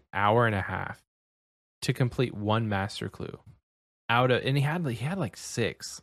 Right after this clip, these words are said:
or seven stacked up in his bank. And, and arguably, he was being a bit lazy with things. Like, one of the, one of the tasks or one of the steps was go, like, get a Ferrous Scepter. And I'm like,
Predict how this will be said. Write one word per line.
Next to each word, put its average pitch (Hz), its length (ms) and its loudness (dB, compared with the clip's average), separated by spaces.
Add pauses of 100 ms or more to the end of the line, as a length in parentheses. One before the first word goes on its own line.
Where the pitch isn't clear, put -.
or - 100 -8
seven 107 380 -2
stacked - 420 -2
up 110 140 -2
in 104 80 -4
his 90 100 -8
bank. - 380 -12 (800)
And, 196 200 -2 (140)
and 170 140 6
arguably, 120 880 4 (240)
he 135 160 2
was 123 180 2
being 127 320 4
a 113 60 2
bit 107 240 0
lazy 90 340 -4
with 82 160 -6
things. 92 400 -4
Like, 104 300 2 (400)
one 120 220 2
of 120 120 2
the, 110 300 2
one 123 160 4
of 123 100 2
the 110 100 -2
tasks - 540 -2
or - 160 -2
one 120 180 2
of 131 80 4
the 110 80 2
steps - 380 0
was 101 160 -4
go, 104 300 4
like, 92 300 -4 (340)
get 98 140 0
a 98 60 0
Ferrous 90 380 -2
Scepter. - 580 -10
And 127 80 -6
I'm 131 80 0
like, 117 240 0